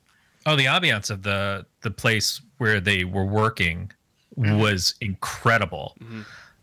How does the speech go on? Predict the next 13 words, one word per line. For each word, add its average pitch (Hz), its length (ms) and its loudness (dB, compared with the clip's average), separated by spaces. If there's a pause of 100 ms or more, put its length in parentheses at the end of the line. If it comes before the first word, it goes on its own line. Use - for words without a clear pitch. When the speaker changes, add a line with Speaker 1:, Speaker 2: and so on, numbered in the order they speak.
(200)
Speaker 1:
Like, 101 220 0
just - 300 0
the, 123 240 0
the 131 120 2
entire 143 280 0
look 131 180 -2
of 107 80 -2
it, 98 80 -2
it - 100 -6
was 110 200 -2
so 139 640 0
authentic. 117 380 0
I, 139 60 2